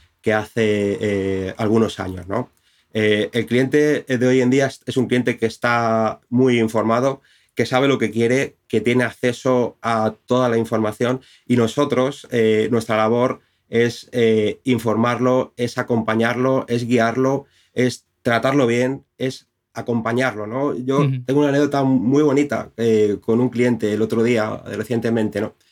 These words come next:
Speaker 1: Eh, ellos tenían una tarima, eh, natural que, que tratamos y, y, bueno, no sabían muy bien porque, claro, eh, el tipo de, era, era un, un pino meli, ¿no? No sabían muy bien, ellos querían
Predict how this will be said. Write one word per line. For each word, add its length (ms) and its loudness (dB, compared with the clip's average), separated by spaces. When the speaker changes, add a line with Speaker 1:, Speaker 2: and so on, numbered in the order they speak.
Speaker 1:
Eh, 520 2
ellos 220 0
tenían 220 2
una 180 2
tarima, 840 0
eh, 520 2
natural 640 -2
que, 340 2
que 160 0
tratamos 760 0
y, 760 4
y, 120 2
bueno, 460 2
no 200 2
sabían 360 2
muy 240 4
bien 320 2
porque, 260 -4
claro, 400 0
eh, 720 2
el 160 -2
tipo 280 2
de, 200 2
era, 440 0
era 200 0
un, 680 0
un 180 -2
pino 220 2
meli, 260 0
¿no? 160 0
No 140 -2
sabían 340 2
muy 140 4
bien, 160 2
ellos 340 0
querían 400 0